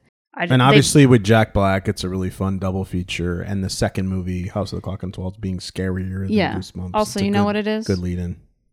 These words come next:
Speaker 1: It's, it's, it captures real Halloween really well. Like, for us as people, like, when we were kids going out trick-or-treating, it's a little scary 'cause, like, people are
Speaker 2: Mm-hmm.
Speaker 1: dressed up.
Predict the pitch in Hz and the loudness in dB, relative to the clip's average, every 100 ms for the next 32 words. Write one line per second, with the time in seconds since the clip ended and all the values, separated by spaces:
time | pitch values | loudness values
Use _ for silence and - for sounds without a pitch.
0 | _ - 196 - - - 208 - - _ | _ -8 -8 -10 -18 -6 -6 -6 -16 _
1 | _ - 180 - 196 214 - 262 247 226 | _ -8 -8 -6 -6 -6 -6 -6 -6 -10
2 | - _ _ _ - 170 180 180 190 202 | -16 _ _ _ -12 -4 0 2 0 -2
3 | 190 202 202 202 208 214 214 214 220 220 | -2 0 -2 -2 -4 -4 -4 -4 -4 -4
4 | 220 208 - - 151 - 156 170 - 156 | -4 -6 -8 -10 -10 -6 -4 -4 -8 -12
5 | 147 - 175 156 180 170 147 143 _ _ | -12 -10 -10 -4 -2 0 -2 -6 _ _
6 | 190 185 175 175 - 190 185 170 - 180 | -2 0 2 0 0 -2 -2 -4 -2 0
7 | 180 170 175 - 170 170 - 170 175 175 | 0 -2 -4 -6 -6 -6 -4 -4 -2 -4
8 | 175 - - 180 170 165 170 185 202 - | -6 -8 -6 -6 -4 0 2 2 0 -4
9 | - 180 165 165 170 175 185 190 - - | -4 -2 0 0 0 0 0 -4 -8 -4
10 | 175 165 151 156 - 123 180 196 202 208 | -4 -2 -4 -4 -2 2 4 6 4 2
11 | 214 - - 190 190 190 | 0 0 -2 2 2 0